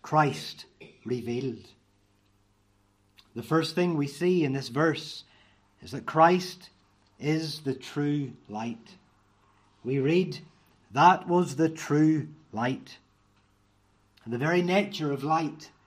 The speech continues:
is that it reveals. It illuminates. The opposite of light is darkness.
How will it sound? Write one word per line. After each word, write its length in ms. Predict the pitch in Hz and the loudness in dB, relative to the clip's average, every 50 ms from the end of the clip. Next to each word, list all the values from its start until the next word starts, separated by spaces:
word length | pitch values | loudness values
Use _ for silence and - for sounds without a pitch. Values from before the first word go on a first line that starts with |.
| _ _ _ _ _ - | _ _ _ _ _ -8
is 160 | 143 143 139 | -6 -6 -4
that 160 | 143 156 151 147 | -2 -2 -2 -2
it 140 | 156 - | -4 -4
reveals. 840 | 160 147 123 127 127 127 135 135 113 101 95 87 - - - - - - _ _ _ _ _ _ _ _ _ _ _ _ _ _ _ _ _ _ _ | -4 -4 -2 -2 -4 -4 -4 -6 -6 -8 -10 -12 -12 -10 -10 -10 -10 -12 _ _ _ _ _ _ _ _ _ _ _ _ _ _ _ _ _ _ _
It 100 | - 135 | -4 0
illuminates. 1080 | 151 165 170 190 208 214 220 190 160 139 117 - - - - - - - - - - - _ _ _ _ _ _ _ _ _ _ _ _ _ _ - | 2 4 6 8 8 8 6 6 4 2 -2 -4 -8 -16 -20 -20 -20 -20 -20 -20 -20 -20 _ _ _ _ _ _ _ _ _ _ _ _ _ _ -4
The 140 | 120 131 | 0 4
opposite 460 | 147 175 208 - 220 208 - - 196 135 | 6 6 6 4 2 -2 -4 -4 -4 -4
of 140 | 143 120 | -6 -4
light 400 | 123 147 170 190 202 185 180 185 | 0 2 4 6 6 6 4 0
is 140 | 185 180 151 | -2 -4 2
darkness. 960 | - - 175 214 233 226 - 139 117 113 - - - - - - - - | 6 8 10 10 8 6 2 -6 -12 -12 -14 -14 -14 -14 -16 -16 -18 -20